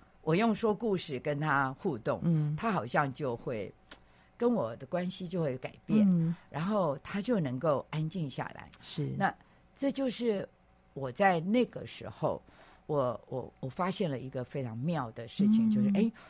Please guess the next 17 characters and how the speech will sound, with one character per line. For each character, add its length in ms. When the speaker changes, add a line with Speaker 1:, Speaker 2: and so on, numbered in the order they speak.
Speaker 1:
说 220
故 180
事 140
我 100
可 160
以 180
让 160
这 160
些 140
孩 220
子 160
能 160
够 160
跟 240
他 160
们 140
接 260